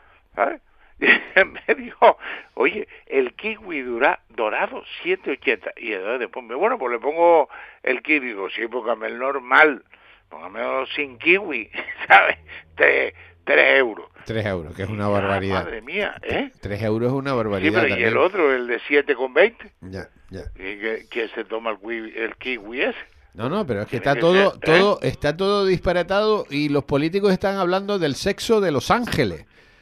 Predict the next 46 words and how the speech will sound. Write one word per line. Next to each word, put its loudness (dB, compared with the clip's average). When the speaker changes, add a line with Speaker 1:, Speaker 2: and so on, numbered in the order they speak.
Speaker 1:
Sí, -8
sí, -2
yo -6
Speaker 2:
Y 0
Speaker 1:
voy 4
a 0
sembrar 2
kiwis -2
de 2
estos. -4
¿Tú -12
crees 2
Speaker 2:
y -4
Speaker 1:
que -6
me -6
darán 0
aquí? -6
Speaker 2:
sí, -6
sí. -12
Speaker 1:
Kiwi, -6
Speaker 2:
De, -2
y -2
Speaker 1:
¿eh? -2
Speaker 2:
estamos 0
Speaker 1:
Voy 2
a 4
Speaker 2:
hablando 0
Speaker 1:
sembrar 4
Speaker 2:
de, 0
estamos 2
Speaker 1:
siete, 6
Speaker 2:
hablando 2
de 2
Speaker 1:
siete 2
veinte. 0
Speaker 2:
pollabobadas 8
todos 4
los 2
días. 0
O 2
yo 0
los 2
escucho 0
hablar 0
pollabobadas, 0
pero 0